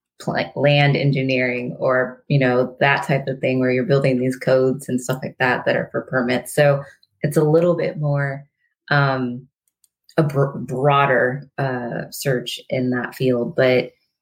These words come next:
i-, it's, from what I'm seeing and what I'm seeing the need is for is very much just, like, online portals or, um, websites for these cities or marketing for these cities. Um,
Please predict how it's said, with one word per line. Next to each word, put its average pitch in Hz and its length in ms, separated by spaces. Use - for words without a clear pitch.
i-, - 60
it's, - 480
from 165 160
what 175 120
I'm 170 160
seeing 151 300
and 147 160
what 143 120
I'm 139 140
seeing 135 220
the 127 60
need 127 260
is 131 180
for 143 320
is 131 120
very 127 280
much 127 340
just, 120 220
like, 120 160
online 127 380
portals 120 680
or, 123 540
um, 127 260
websites 127 540
for 127 160
these 120 260
cities 123 540
or 127 320
marketing 127 460
for 127 120
these 120 280
cities. 120 480
Um, 127 540